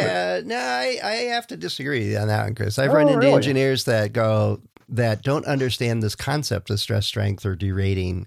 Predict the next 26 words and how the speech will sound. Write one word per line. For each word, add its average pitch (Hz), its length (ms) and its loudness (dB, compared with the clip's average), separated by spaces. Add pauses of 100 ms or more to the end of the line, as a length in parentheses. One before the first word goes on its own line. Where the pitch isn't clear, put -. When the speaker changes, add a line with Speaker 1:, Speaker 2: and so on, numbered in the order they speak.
Speaker 2:
at 104 140 0
all. 95 260 -2
And 98 140 -2
it, 104 160 -2 (120)
one 135 520 -2
example 110 420 0
is 92 80 -6
from 98 140 -6
electronics, 104 720 -4
is 98 160 -4
they 104 160 -2
said, 101 220 -4
"Well, 123 180 0
I 127 80 2
need 135 180 0
a 113 60 -2
pump 117 340 -2
that 98 160 -2
moves, 101 500 0 (580)
you 110 120 0
know, 95 200 0
so 113 220 -2
many, 104 440 2 (640)
so 123 140 2
much 110 220 0
pressure." 104 320 -2